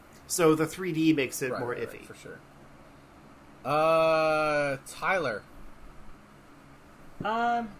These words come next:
Speaker 3: in the back of my mind, um, I'm kind of, um, hoping, but also not really expecting anything F-Zero related. Like, probably, like, uh,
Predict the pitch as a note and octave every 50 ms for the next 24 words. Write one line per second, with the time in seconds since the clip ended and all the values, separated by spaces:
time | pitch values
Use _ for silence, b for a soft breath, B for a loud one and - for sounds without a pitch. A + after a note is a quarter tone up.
0 | - A3 A#3+ B3+ B3 A#3+ F#3 F#3+ G3+ G#3 A3 - - F#3+ E3+ D#3 D3 D#3 E3 E3+
1 | E3+ F3 F3 F3+ F3+ F#3 F#3 F#3 F#3+ G3 F#3+ - - - - - D3 D3+ D3+ D3+
2 | D3+ D#3 D#3 D#3+ D3+ - - - - - - - - - - - - - - -
3 | - - - - - - - - F#3 F3+ F3 E3+ - G3+ G3 G3 G3 G3 F#3+ E3+
4 | F3 F#3+ F#3 F#3 F#3 F#3 F#3 F#3 F#3 - - - - - - - - - - -
5 | - - A#3 A#3 A#3 A#3 - B3+ A#3+ A#3 A3 G3 A3 G#3 - - G3 G3 G3 G3
6 | - - G#3+ G3+ F#3+ F3+ F#3+ G3 G3+ - D#3 C#3+ C3 B2+ C#3 C#3+ D3+ D#3+ E3+ F#3+
7 | G3 G3 - - A3+ G#3+ G#3+ - - - A3+ A3+ A3 A3 A3 A3 G#3+ - - -
8 | - - - - - - - - G#3 G#3+ G#3+ G#3+ - - A#3 A3+ A3+ G#3 G#3+ A3
9 | F3 F3 G3+ A3 G#3+ G#3+ G#3+ G#3 G#3+ G#3+ G#3 G#3+ G#3+ A3+ A3 A3+ A3+ A#3 A#3 A#3
10 | - - - - - - - - - - - - - - - - - - - -
11 | - G3 F#3+ F3+ F#3 F3+ - - - - - - - - A#3+ A#3 - A3 A3+ G#3
12 | G3+ G3 F#3 - - G#3 F#3+ F#3 F3+ F3 E3 E3 E3